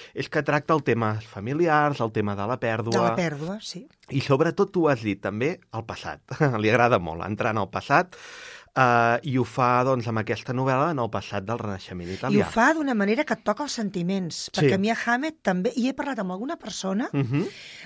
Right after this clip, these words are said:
Speaker 2: eh, que ha tingut d'aturar-se en algun moment de Hammett per la... Per això, per generar sentiments de,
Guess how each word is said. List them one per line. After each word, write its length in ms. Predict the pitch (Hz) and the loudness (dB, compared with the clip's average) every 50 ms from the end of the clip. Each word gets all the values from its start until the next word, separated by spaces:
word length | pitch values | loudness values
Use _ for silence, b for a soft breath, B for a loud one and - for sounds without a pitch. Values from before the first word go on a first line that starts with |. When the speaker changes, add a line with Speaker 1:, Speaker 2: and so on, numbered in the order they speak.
| B B - | B B 0
Speaker 2:
eh, 420 | 214 208 202 196 196 196 196 190 | 2 2 2 2 2 2 0 -2
que 80 | - 247 | -2 -4
ha 40 | - | -4
tingut 240 | 269 233 208 285 220 | -4 -4 -4 -2 -2
d'aturar-se 520 | 262 - - 220 240 247 247 - - - | -2 -2 0 2 2 2 2 0 -4 -2
en 60 | 185 | -2
algun 220 | 175 165 156 160 160 | -2 -2 -2 -2 -2
moment 260 | 165 170 170 165 165 | -2 -2 -2 -2 -2
de 100 | 170 165 - | -2 -2 -2
Hammett 320 | 185 175 180 226 294 294 - | -2 -2 0 -2 -2 -2 0
per 220 | 240 220 208 180 | 0 0 0 2
la... 220 | 202 196 185 175 - B B B B B B B B _ _ - - 185 - | 2 2 2 2 0 B B B B B B B B _ _ -16 -14 -10 -6
Per 120 | 208 185 | -6 -4
això, 340 | - - 220 190 151 147 - | -2 0 0 0 -2 -2 -4
per 140 | - 208 196 | -4 -4 -2
generar 340 | 170 208 196 190 190 208 214 | -2 -2 -2 0 -2 -2 -2
sentiments 640 | 208 254 254 233 - 233 202 190 214 240 285 269 226 | -4 -4 -6 -4 -4 -4 -2 0 -2 -2 -2 -4 -4
de, 80 | 226 | -2